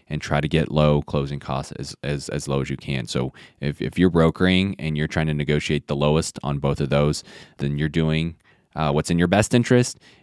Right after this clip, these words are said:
and then you're able to really sit down and do the math and see, does this make sense?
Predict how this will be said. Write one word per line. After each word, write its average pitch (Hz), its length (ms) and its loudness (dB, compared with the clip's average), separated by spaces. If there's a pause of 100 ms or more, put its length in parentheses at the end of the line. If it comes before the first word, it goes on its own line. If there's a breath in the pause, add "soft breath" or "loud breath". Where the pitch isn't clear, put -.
and 80 160 -4
then 90 220 4
you're 87 120 2
able 78 300 0
to 73 220 -6
really 73 240 0
sit 78 180 -2
down 71 220 0
and 69 80 -4
do 69 80 0
the 65 80 -6
math 65 440 -4
and 69 140 -8
see, 69 460 -4 (500)
does 76 200 0
this 73 180 -6
make 73 180 -4
sense? - 560 -6